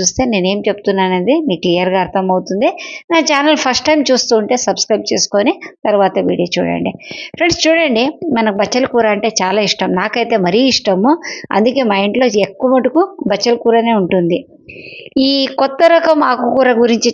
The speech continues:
చెప్తున్నాను కదా, దాని సీడ్స్ చూడండి, ఇలా ఉంటుంది. ఈ సీడ్స్ నుంచి మనం దాన్ని ప్రొపగేషన్ చేసుకోవచ్చు,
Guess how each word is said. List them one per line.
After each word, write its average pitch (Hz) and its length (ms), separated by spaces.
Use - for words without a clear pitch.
చెప్తున్నాను 208 600
కదా, 247 240
దాని 214 300
సీడ్స్ 254 420
చూడండి, 208 300
ఇలా 208 300
ఉంటుంది. 180 520
ఈ 220 40
సీడ్స్ 254 480
నుంచి 381 440
మనం 226 260
దాన్ని 220 200
ప్రొపగేషన్ 220 680
చేసుకోవచ్చు, 226 600